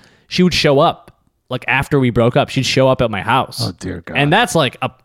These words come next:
Speaker 1: that's why I'm like,
Speaker 2: Creepy.
Speaker 1: "I need to block you 'cause
Speaker 2: Yeah,
Speaker 1: you're,
Speaker 2: yeah.
Speaker 1: like, stalking me at this point."
Speaker 2: Yeah.
Speaker 1: But she just couldn't accept that I would break up with her 'cause she was,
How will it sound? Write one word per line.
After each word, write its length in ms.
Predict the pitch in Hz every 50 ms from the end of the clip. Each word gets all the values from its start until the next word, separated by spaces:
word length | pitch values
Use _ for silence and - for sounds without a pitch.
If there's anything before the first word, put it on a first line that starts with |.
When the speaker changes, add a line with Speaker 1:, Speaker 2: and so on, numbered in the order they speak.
| - - -
Speaker 1:
that's 180 | 156 214 -
why 60 | 190 160
I'm 60 | 143
like, 80 | 226
Speaker 2:
Creepy. 140 | 202 147 135 156
Speaker 1:
"I 20 |
need 160 | 160 165 156
to 80 | - 139
block 300 | 98 127 123 117 - 131
you 160 | 135 139 135
'cause 80 | 196 190
Speaker 2:
Yeah, 60 | 170
Speaker 1:
you're, 120 | 156 156 143
Speaker 2:
yeah. 40 | 139
Speaker 1:
like, 140 | 123 - -
stalking 440 | - - 127 117 - - 127 107
me 120 | 98 98 92
at 80 | 92
this 180 | - 113 107 -
point." 280 | - - 101 92 90 139
Speaker 2:
Yeah. 160 | 127 110 101 - - _ -
Speaker 1:
But 100 | 156 -
she 140 | - 196 185
just 220 | 190 170 - -
couldn't 180 | - 170 170 151
accept 480 | 123 - - - 143 131 127 - -
that 140 | 120 110 101
I 120 | 101 110
would 160 | 117 117 110 92
break 220 | 113 107 104 -
up 120 | 110 98
with 60 | - 113
her 120 | 117 113
'cause 140 | - 131 131
she 100 | - 202
was, 160 | 208 190 -